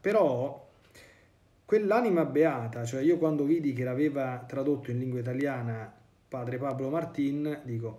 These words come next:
mm, dico, si-, ti dico, vi, vi confesso che l'ho letto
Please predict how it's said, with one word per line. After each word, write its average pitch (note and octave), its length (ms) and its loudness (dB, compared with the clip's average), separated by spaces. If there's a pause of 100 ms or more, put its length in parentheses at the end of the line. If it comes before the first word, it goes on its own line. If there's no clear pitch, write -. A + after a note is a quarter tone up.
mm, A#2+ 760 -6 (360)
dico, G#2+ 320 -12 (960)
si-, D3 260 -6
ti D#3 140 4
dico, E3 260 6
vi, E3 140 6
vi E3+ 160 4
confesso D#3 500 2
che B2+ 140 -2
l'ho E3 200 6
letto E3+ 760 2